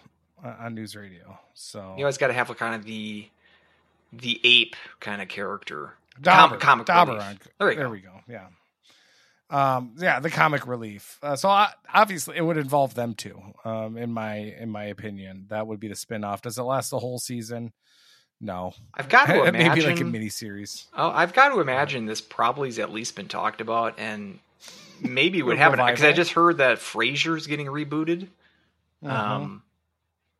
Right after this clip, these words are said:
Speaker 2: you know, obviously the Roseanne reboot. Now it's, like, the Conners, I think. Uh, Murphy Brown <laughs> was rebooted a couple years ago. That did
Speaker 1: Yeah.
Speaker 2: not, that did not last very long. I think just a season.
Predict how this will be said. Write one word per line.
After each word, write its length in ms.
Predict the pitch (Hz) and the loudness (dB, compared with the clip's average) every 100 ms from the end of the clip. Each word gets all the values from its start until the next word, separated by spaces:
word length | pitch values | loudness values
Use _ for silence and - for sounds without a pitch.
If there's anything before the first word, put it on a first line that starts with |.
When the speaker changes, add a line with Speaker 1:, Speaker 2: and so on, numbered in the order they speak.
| _ - | _ -8
Speaker 2:
you 120 | 113 | -4
know, 80 | 101 | -2
obviously 400 | 107 110 - 110 | -2 -2 -6 -8
the 100 | 101 | -8
Roseanne 600 | 107 107 98 110 113 127 | -8 -8 -6 -4 -4 -4
reboot. 420 | 131 123 127 107 | -8 -6 -8 -6
Now 200 | 107 110 | -4 -4
it's, 120 | - | -6
like, 140 | 95 | -12
the 60 | 104 | -12
Conners, 680 | - - 107 117 127 135 135 | -12 -6 -6 -6 -8 -8 -10
I 60 | 123 | -10
think. 420 | 131 135 - - _ - - _ - | -10 -10 -14 -20 _ -20 -20 _ 4
Uh, 180 | 117 107 | 6 4
Murphy 360 | 135 139 156 | 0 0 0
Brown 600 | 120 110 110 120 139 151 | -2 0 4 4 4 0
<laughs> 0 | |
was 200 | 147 139 | 0 -2
rebooted 520 | - 139 131 147 139 143 | 0 -2 -2 -2 -2 -2
a 20 | |
couple 220 | 143 139 | -2 0
years 180 | 139 131 | -4 0
ago. 120 | 131 | 0
That 300 | 127 131 143 120 | 4 6 6 2
did 100 | 113 | -2
Speaker 1:
Yeah. 20 | |
Speaker 2:
not, 360 | 104 104 98 - _ - | 0 0 -2 -10 _ -6
that 200 | 120 107 | -4 -4
did 100 | 85 | -6
not 240 | 87 60 | -12 -10
last 300 | 76 76 - | -10 -10 -12
very 180 | - 57 | -14 -14
long. 380 | 58 58 57 107 _ - | -12 -14 -14 -16 _ -20
I 80 | |
think 180 | 113 101 | -20 -16
just 220 | - - | -16 -14
a 40 | - | -16
season. 480 | - 98 101 104 | -14 -14 -14 -16